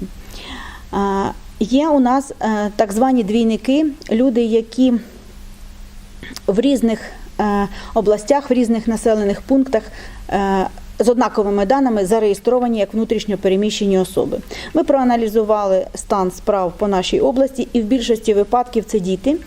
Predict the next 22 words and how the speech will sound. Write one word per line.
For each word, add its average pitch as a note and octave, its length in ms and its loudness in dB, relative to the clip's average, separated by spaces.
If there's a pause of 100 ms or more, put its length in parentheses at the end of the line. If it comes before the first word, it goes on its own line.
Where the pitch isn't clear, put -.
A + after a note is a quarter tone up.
(420)
які, A#3+ 540 0 (360)
е, G#3+ 260 0
зареєстровані A3+ 760 2
як B3 180 0
з - 40 -16
татом, D4+ 500 0 (140)
так A#3 220 0
і A3+ 60 2
з G3 100 -2
мамою. E3 480 0 (1040)
Е, G#3 420 0 (120)
ми C#4 200 4
зараз, A#3+ 440 2 (180)
е, G#3+ 360 0 (100)
таким A#3+ 420 2 (180)
людям G#3 480 2 (300)
призупинили B3 1000 2 (260)
виплату, A#3+ 600 0 (340)
будемо G#3+ 580 0
аналізувати, A#3+ 960 2 (640)
е, G3+ 300 -2
чи B3 420 2